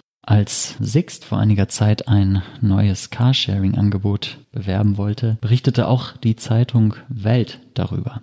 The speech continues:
Geplant waren offenbar individualisierte Preise, also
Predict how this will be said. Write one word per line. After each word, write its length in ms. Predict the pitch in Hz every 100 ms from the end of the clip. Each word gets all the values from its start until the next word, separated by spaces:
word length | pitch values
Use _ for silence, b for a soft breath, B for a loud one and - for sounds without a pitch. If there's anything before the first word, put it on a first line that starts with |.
| _
Geplant 500 | - - - 104 120
waren 140 | 113 110
offenbar 460 | 117 117 104 104
individualisierte 880 | 107 113 117 113 110 104 101 117 -
Preise, 640 | 104 - 107 127 95 98 143 -
also 480 | 107 98 101 98